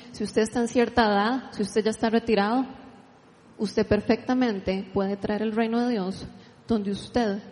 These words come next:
está haciendo sus ejercicios, donde usted está recibiendo clases extra, donde usted está trabajando. Y la única manera es con Él.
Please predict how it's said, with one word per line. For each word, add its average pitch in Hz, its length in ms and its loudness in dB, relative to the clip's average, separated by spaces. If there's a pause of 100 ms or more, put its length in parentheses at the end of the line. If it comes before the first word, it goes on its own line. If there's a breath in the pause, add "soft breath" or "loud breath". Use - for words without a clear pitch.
(100)
está - 220 -4
haciendo 202 280 -4
sus 208 220 -8
ejercicios, 196 680 -8 (340 loud breath)
donde 220 220 2
usted 214 540 0 (220 loud breath)
está 208 260 -2
recibiendo 208 560 0
clases 202 440 -2
extra, 196 400 -2 (300 loud breath)
donde 220 240 0
usted 226 440 0
está 185 260 -4
trabajando. 233 680 -4 (2500 loud breath)
Y 240 100 -2
la 202 120 2
única 240 340 0
manera 247 460 0 (400)
es 196 200 0
con 202 260 -6
Él. 185 240 -4